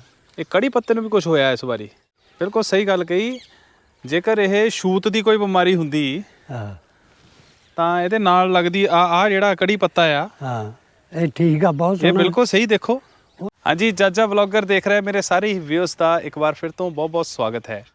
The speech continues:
Speaker 1: ਅੱਜ ਬਾਬਾ ਜੀ ਕੋਲ ਆਇਆ ਸੀ ਤੇ ਮੇਰੇ ਕਾਫੀ ਵਿਊਅਰਸ ਨੇ ਕੁਛ ਕੁਐਸਚਨ ਪੁੱਛੇ ਸੀਗੇ ਮੈਨੂੰ ਤੇ ਉਹਨਾਂ ਵਿੱਚ ਇੱਕ ਮੇਨ ਕੁਐਸਚਨ ਸੀ ਜੋ ਅੱਜ ਕੱਲ੍ਹ ਇੱਕ ਹੌਟ ਟੌਪਿਕ ਆ, ਚਾਰ ਪੰਜ ਦਿਨ ਤੋਂ ਜੋ ਚੱਲਦਾ ਆ ਰਿਹਾ ਆ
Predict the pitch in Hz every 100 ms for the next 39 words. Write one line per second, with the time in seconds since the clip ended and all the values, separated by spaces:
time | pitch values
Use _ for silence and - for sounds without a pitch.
0 | _ 131 175 202 196 180 208 226 226 240
1 | 202 202 202 240 220 233 226 220 208 202
2 | 208 208 196 170 208 190 190 185 202 196
3 | 185 180 - 156 139 180 170 151 165 151
4 | 156 156 143 151 185 _ _ _ _ 165
5 | 196 220 214 220 196 190 233 254 226 -
6 | 196 202 196 185 165 170 180 180 170 135
7 | 151 180 175 151 160 151 135 139 - -
8 | _ _ _ _ - 151 151 165 160 156
9 | 156 156 156 147 135 143 135 135 139 131
10 | 135